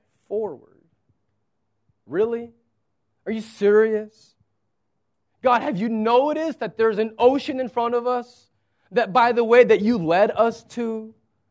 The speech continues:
We didn't have to come here, but you led us here. And now you're saying, 'Go forward.'"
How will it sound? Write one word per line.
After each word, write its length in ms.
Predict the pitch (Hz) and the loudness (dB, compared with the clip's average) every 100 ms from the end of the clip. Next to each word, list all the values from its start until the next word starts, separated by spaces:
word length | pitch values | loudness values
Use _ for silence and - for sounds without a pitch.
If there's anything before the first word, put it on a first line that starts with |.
| _ | _
We 100 | - | -6
didn't 220 | 247 233 - | -4 -6 -6
have 260 | 214 240 - | -2 -2 -4
to 80 | |
come 320 | 202 254 311 240 | -4 0 0 0
here, 340 | 151 175 208 | -4 -2 0
but 160 | 170 151 | -2 -8
you 160 | 185 | -12
led 300 | 165 196 226 | -2 -2 0
us 180 | 208 196 | -2 -4
here. 420 | - 156 143 139 - _ _ _ | -10 -10 -8 -12 -14 _ _ _
And 100 | 151 | -8
now 180 | 156 190 | -4 -4
you're 180 | 190 165 | -4 -6
saying, 320 | - 165 156 | -8 -10 -8
'Go 220 | 151 156 | -6 -6
forward.'" 680 | - 185 190 147 117 107 | -8 -10 -8 -10 -12 -16